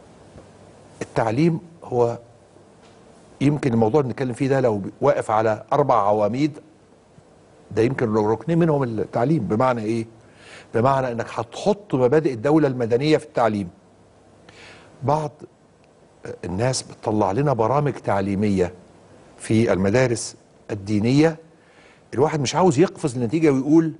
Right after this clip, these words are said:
أكيد إنها موجودة، بس لو موجودة تبقى كارثة، مش كده؟ يعني أنت، أنت بتقول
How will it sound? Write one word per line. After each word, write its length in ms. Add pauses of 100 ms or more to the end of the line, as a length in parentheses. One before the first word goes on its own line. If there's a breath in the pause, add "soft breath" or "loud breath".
(220)
أكيد 240
إنها 200
موجودة، 500 (360 loud breath)
بس 240
لو 220
موجودة 540
تبقى 260
كارثة، 400 (180)
مش 80
كده؟ 220 (800 soft breath)
يعني 160
أنت، 340 (1300 loud breath)
أنت 280
بتقول 840